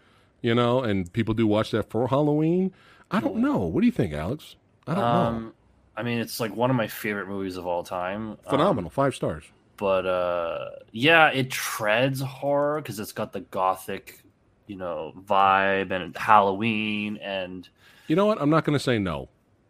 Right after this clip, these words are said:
Speaker 2: Yeah.
Speaker 1: There you go.
Speaker 2: I think, I think what is it, it's dark, but is dark,
Speaker 1: Yeah.
Speaker 2: does dark necessarily mean horror? Can a movie be dark without being horror, I think, is the
Speaker 1: Right, 'cause
Speaker 2: real
Speaker 1: then we're getting
Speaker 2: question.
Speaker 1: Batman territory. <laughs>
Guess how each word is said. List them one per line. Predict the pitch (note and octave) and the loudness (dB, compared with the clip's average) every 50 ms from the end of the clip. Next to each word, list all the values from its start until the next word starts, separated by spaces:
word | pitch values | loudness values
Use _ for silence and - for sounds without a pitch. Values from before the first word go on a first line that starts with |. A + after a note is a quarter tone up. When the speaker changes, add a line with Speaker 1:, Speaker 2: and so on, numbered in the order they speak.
| _ _ _ _ _ _ _ | _ _ _ _ _ _ _
Speaker 2:
Yeah. | G#2+ G2+ F2+ E2 D#2+ - - - _ _ _ _ | -16 -16 -14 -16 -16 -18 -20 -20 _ _ _ _
Speaker 1:
There | - A#2 G#2+ | -2 -2 -2
you | G2 | 2
go. | E2 A2+ | 4 4
Speaker 2:
I | D3+ | 4
think, | E3+ G#3+ G3+ - | 6 4 4 4
I | B2+ C#3+ | 4 4
think | F3+ G3+ | 6 6
what | F#3+ F3+ E3 | 6 8 8
is | D3 B2 | 6 6
it, | B2+ C3 B2+ | 4 0 0
it's | B2+ - G2 | -2 -4 -4
dark, | F#2+ F2+ - - - G#2 G#2 F#2 - - - - - - - _ _ | -8 -12 -6 0 4 4 6 4 4 0 -8 -12 -14 -16 -20 _ _
but | - G#2+ C#2+ | -6 -4 -2
is | A2+ A2+ F#2+ | -4 -4 -6
dark, | F2+ - - A#2+ C3+ C3+ A#2 E2+ | 0 4 6 8 10 8 8 6
Speaker 1:
Yeah. | C#2+ B1+ - - - - - | 0 -10 -14 -16 -20 -12 0
Speaker 2:
does | B2 C3+ B2+ B2 | 2 4 4 4
dark | - - B2+ B2 C3+ B2+ A2+ | 4 6 6 8 8 6 6
necessarily | B2 A#2+ A#2+ - A#2+ A#2 A2 G#2 | 2 2 2 2 0 0 0 0
mean | G#2+ G#2 F#2+ | -2 -4 -6
horror? | F#2 - - A2 G2+ F2+ D#2 D#2+ | -8 -4 -2 -2 -2 -2 -4 -6
Can | - - G#2+ | -8 -8 -6
a | G#2 | -4
movie | G#2 A#2 A#2 | -4 -4 -4
be | G#2+ A2 G#2 | -4 -4 -6
dark | F2 - G2+ G2+ G2+ | -4 -2 0 0 0
without | G#2 F#2+ G2+ G2+ F2+ | 0 -2 -2 -2 -4
being | F2+ F#2+ E2 E2+ | -4 -8 -12 -12
horror, | E2+ F#2 F2+ F2+ E2 - - - | -10 -10 -8 -8 -10 -12 -16 -18
I | F#2 | -18
think, | F#2 - - - - - | -18 -18 -20 -20 -20 -20
is | F2+ F#2 | -12 -6
the | G#2 | -4
Speaker 1:
Right, | G#2+ G2+ F2+ D#2+ F2 | -2 -2 -2 -4 -6
'cause | - - G2+ G2+ | -8 -6 -2 2
Speaker 2:
real | A#2+ B2+ | 4 4
Speaker 1:
then | B2 A#2 | 4 4
we're | A2+ | 2
getting | G#2 A2+ G#2 F#2+ | 0 -2 -2 -4
Speaker 2:
question. | F2+ E2+ E2 | -4 -4 -2
Speaker 1:
Batman | G2+ A2+ G#2+ F#2+ F2+ F2 E2 D#2+ | -2 -2 -2 -2 -4 -6 -6 -8
territory. | - F2 D#2+ D#2 D2+ - D#2 C#2+ C#2 C2+ C2 C2+ C2+ | -8 -8 -8 -10 -10 -10 -12 -10 -10 -12 -14 -14 -14
<laughs> | C#2+ | -12